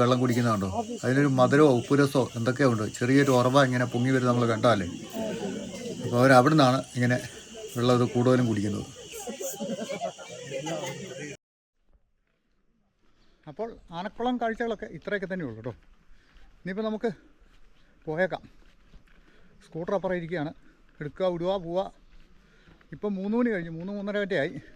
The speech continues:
Speaker 2: ഒരു രണ്ടര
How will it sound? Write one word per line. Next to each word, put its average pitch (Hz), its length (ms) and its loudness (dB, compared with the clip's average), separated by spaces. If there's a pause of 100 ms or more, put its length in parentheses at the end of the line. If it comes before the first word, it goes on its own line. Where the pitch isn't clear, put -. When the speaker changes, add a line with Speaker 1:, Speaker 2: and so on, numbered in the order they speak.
(920)
Speaker 2:
ഒരു 185 140 2 (1200)
രണ്ടര 175 260 -4